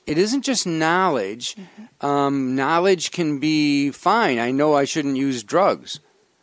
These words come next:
Speaker 1: Well, there are a lot of people who know that, and they still take it.
Speaker 2: Yeah, there are. Um,
Speaker 1: So it is, is more than just a simple knowledge or understanding of how things work, but an ability then to work with that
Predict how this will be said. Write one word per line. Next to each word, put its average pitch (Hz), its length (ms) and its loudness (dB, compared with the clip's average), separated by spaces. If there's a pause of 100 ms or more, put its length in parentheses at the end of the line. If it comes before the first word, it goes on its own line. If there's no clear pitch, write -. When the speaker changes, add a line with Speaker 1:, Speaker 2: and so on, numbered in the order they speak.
(240)
Speaker 1:
Well, 131 380 0
there 151 100 4
are 123 40 0
a - 20 0
lot 143 200 2
of 156 80 -8
people 120 220 -8
who 117 100 -2
know 160 220 2
that, 151 180 4
and 151 80 -4
they 156 100 2
still 196 280 0
take 277 260 2
it. 127 140 -2 (1000)
Speaker 2:
Yeah, 156 300 -14
there 160 180 -12
are. 160 260 -8 (600)
Um, 160 280 -18
Speaker 1:
So 170 460 4
it 170 200 4
is, 160 260 4
is 143 300 -2
more 185 340 4
than 202 160 2
just 156 220 -2
a 143 60 -4
simple 147 420 0
knowledge 175 920 0
or 139 280 0
understanding 170 960 2
of 123 80 -2
how 135 260 2
things 135 400 -2
work, 120 640 2 (480)
but 143 120 2
an 135 160 2
ability 156 580 0
then 143 360 -2 (260)
to 139 180 -4
work 147 380 2
with 170 300 -2
that 120 320 0